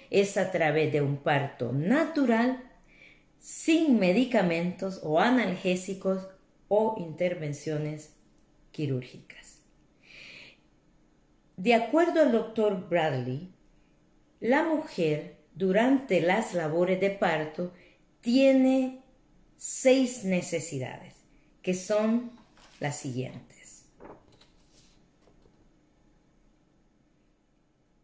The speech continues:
Relajación profunda y completa,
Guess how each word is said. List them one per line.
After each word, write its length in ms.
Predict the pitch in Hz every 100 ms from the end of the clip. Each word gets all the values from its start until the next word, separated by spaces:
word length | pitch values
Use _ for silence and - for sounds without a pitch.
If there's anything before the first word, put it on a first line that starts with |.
| _ _ _ _ _
Relajación 920 | 233 233 247 247 214 202 - 180 185
profunda 680 | 190 196 - 269 269 240 214
y 160 | - 233
completa, 1040 | - 269 262 214 185 185 - 190 202 -